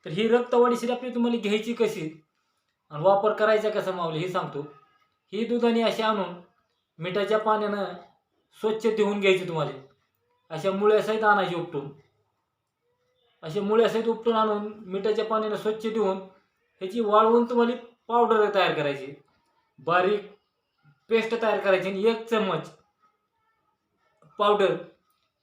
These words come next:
पाण्यात टाकून सकाळी आणि संध्याकाळी जेवण केल्यानंतर घ्यायची तुम्हाला.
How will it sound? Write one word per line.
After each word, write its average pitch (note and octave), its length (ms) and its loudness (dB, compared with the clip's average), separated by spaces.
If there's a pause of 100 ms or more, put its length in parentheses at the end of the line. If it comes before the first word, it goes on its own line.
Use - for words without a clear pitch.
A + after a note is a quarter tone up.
(440)
पाण्यात G#3 360 2
टाकून A#3 360 -2 (840)
सकाळी G#3 300 0
आणि G#3+ 180 0
संध्याकाळी F#3 480 0 (760)
जेवण A#3 360 2
केल्यानंतर A#3 460 2
घ्यायची G3+ 300 2
तुम्हाला. D3 340 -4